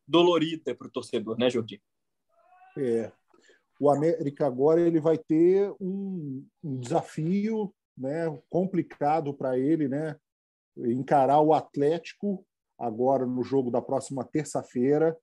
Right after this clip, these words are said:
Speaker 2: justamente o Atlético, que o América vem diante de um tabu, são quase seis anos aí que o América não consegue derrotar o Atlético.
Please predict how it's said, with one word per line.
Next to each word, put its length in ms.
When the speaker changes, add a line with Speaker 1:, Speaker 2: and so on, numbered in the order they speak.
Speaker 2:
justamente 640
o 40
Atlético, 560
que 120
o 80
América 580
vem 720
diante 380
de 80
um 80
tabu, 600
são 180
quase 560
seis 380
anos 340
aí 160
que 100
o 60
América 420
não 220
consegue 880
derrotar 600
o 180
Atlético. 720